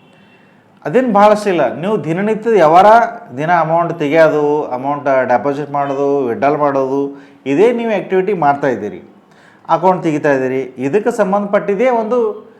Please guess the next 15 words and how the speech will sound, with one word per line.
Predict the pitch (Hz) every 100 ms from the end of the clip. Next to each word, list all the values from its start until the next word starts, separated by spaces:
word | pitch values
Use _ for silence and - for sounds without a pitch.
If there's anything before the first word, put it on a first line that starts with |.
| _ 180
ಈ |
ಒಂದು | 196 214
ಎಕ್ಸಾಮ್ | 196 139 143 151 151 123
ಇರುತ್ತೆ. | 98 - - _ _ _ _ _ _ _ _
ಹೀಗಾಗಿ | 160 233 208 120 98 160 190 - - _ 123
ನೀವು | 165
ಯಾರೋ | 131 113 180
ಅಂಜಬಾರ್ದು. | 117 147 175 139 110 95 120 120 - - _ _ _ _ _ _ -
ಆ | 175 226
ಒಂದು | 220 196
ಸರ್ಟಿಫಿಕೇಟ್‌ಗಳು | 175 160 165 160 143 120
ಭಾಳಷ್ಟು | 120 143 196 -
ಈಸಿ | 202 160 156
ಇದೆ, | 143 104
ಏನಿಲ್ಲ. | 101 131 196 202